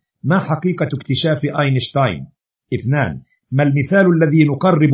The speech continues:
به مفهوم الليزر للأذهان؟ ثلاثة، ما أمثلة استخدامات الليزر في مجال طب العيون؟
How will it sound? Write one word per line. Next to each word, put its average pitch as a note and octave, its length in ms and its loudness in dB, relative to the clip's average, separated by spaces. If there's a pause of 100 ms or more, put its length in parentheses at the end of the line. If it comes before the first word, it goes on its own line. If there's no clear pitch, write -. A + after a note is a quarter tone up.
به D#3 300 4
مفهوم D3 360 0
الليزر D3 460 2
للأذهان؟ C3+ 880 2 (420)
ثلاثة، C3+ 380 2 (380)
ما F3+ 360 2
أمثلة E3+ 440 4
استخدامات C#3 760 2
الليزر C3+ 640 4
في D3 180 0
مجال C3 440 2
طب C3 240 -2
العيون؟ A#2+ 640 2